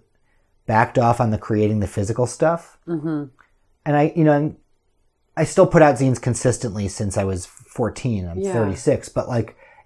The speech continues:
Speaker 1: it ki-, kinda slowed down a little bit. And then, um, I did Slice Harvester or whatever, and it was, like, very exciting, but then that ended, and it was a couple years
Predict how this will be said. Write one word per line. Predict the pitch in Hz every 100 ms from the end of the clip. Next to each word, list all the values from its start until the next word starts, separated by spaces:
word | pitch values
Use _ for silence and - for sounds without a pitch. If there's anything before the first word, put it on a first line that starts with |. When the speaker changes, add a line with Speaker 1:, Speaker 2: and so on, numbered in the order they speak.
| -
Speaker 1:
it | 143
ki-, | - 147 -
kinda | 131 127 123 - _ - - - _ _ _ -
slowed | - 147 135 110
down | 104 110
a |
little | 131 143
bit. | 135 165 170 _ _ _ _ -
And | 127 123
then, | 131 127 123 117 113 _ _ _ _ _ _ -
um, | 120 110 107 101 92 - - _ _ _ _ _ _ 120
I |
did | 120 117
Slice | - 196 185
Harvester | 185 170 165 180
or |
whatever, | 175 160 156 156
and | 139
it |
was, | 120 -
like, | 107 - _ _ _ _ _ _
very | 123 117
exciting, | 110 - 143 139
but | 131
then | 131
that | 127
ended, | 123 123 123
and | 120
it |
was | 110
a | 117
couple | 139 131
years | 123 120 117 101